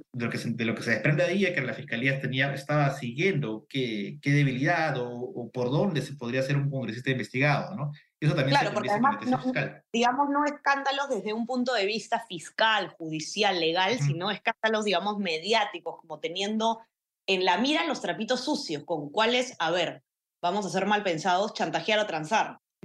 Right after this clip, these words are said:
Speaker 1: Ese es, eso se condice exactamente con lo que, lo que dice la fiscalía, que era que el,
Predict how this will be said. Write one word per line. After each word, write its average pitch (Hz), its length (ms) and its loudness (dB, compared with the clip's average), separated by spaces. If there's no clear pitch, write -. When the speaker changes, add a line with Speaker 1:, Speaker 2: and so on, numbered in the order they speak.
Speaker 1:
Ese 160 360 0
es, 151 160 -2
eso 147 180 -4
se 147 60 2
condice 135 260 -2
exactamente 143 500 0
con 147 320 2
lo 147 100 2
que, 107 480 -6
lo 110 140 -8
que 110 80 -4
dice 131 180 -2
la 147 100 2
fiscalía, 156 500 0
que 139 100 -4
era 143 140 2
que 139 100 0
el, 110 300 -6